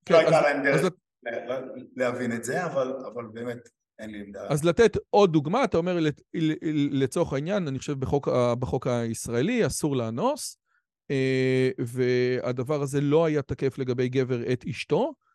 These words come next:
Speaker 1: וההתקדמות הזאת, כן, שהשינוי בחוק, אני לא יודע באיזה שנה, כן, שאינוס גם כולל גבר את אשתו, הוא איזושהי התקדמות מוסרית,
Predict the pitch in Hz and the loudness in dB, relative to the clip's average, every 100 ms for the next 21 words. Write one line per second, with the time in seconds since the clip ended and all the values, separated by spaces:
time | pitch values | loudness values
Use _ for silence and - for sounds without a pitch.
0 | _ - 123 127 135 - 135 165 214 139 | _ -10 -2 0 -2 -4 -4 -2 -2 -2
1 | 120 160 151 - 147 135 120 123 120 117 | -2 0 -2 -2 -2 -2 -2 0 2 0
2 | 120 117 - 147 156 131 143 123 120 127 | -2 -2 -4 -2 -2 0 -2 0 -2 -2
3 | 120 120 113 120 127 131 143 117 139 147 | -2 0 -2 -2 -4 -4 -2 -2 -4 -6
4 | _ _ _ - 139 143 180 165 - 131 | _ _ _ -4 -2 2 2 2 -2 0
5 | 160 165 151 139 139 135 117 120 147 127 | 2 2 0 2 4 4 0 -2 -2 -2
6 | 117 113 127 247 349 254 _ _ _ 147 | -8 -8 -4 -2 0 -4 _ _ _ 2
7 | 214 208 - 175 185 170 151 139 131 139 | 4 2 0 -2 -2 -2 -2 -2 -4 -4
8 | 147 156 160 - 135 285 233 | -4 -4 -4 -4 -2 -2 -4